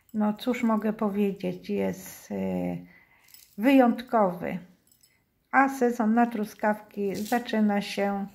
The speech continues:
czy może już jest. U nas we Włoszech już jest sezon na truskawki od miesiąca lutego, a już teraz to jest full truskawek. A jest miesiąc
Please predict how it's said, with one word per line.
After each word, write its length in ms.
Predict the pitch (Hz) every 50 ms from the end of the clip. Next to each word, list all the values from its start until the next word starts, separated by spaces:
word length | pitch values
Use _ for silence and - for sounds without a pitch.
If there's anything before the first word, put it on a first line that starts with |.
| - - - _ _ _ - - - - -
czy 140 | - 220
może 340 | 208 202 202 196 196 - 180
już 280 | 170 175 180 175 - 208
jest. 480 | 196 190 196 208 214 208 - - - _ _ _ _ _ _ _ -
U 80 | 262
nas 240 | 240 233 220 214 220
we 140 | - 202 196
Włoszech 500 | 196 214 202 202 202 - 196 185 - -
już 220 | 220 240 220 -
jest 320 | 208 208 202 202 202 202 -
sezon 380 | - 208 202 202 214 190 196 196
na 120 | 196 190
truskawki 720 | 190 - 190 190 180 - - 208 196 196 196 - - 196
od 240 | 180 185 214 208 202
miesiąca 640 | 208 196 196 190 - 220 196 202 202 - - 190 180
lutego, 720 | 190 214 247 233 - 196 190 196 196 196 202 190 196 196 - - - - - - _ -
a 140 | 240 254
już 220 | 247 208 196 - -
teraz 440 | - 214 214 208 202 202 202 - -
to 180 | 196 185 185
jest 320 | 185 185 185 185 - - -
full 360 | - - - 269 254 240 254
truskawek. 880 | - 208 208 208 - - - 180 170 165 170 - - - - - - _ _ _ _ _ _ _ _ _ _ _ _ _ _ _ -
A 120 | - 311
jest 280 | 311 254 240 240 - 214
miesiąc 720 | 196 196 202 196 - 202 190 190 185 185 - - -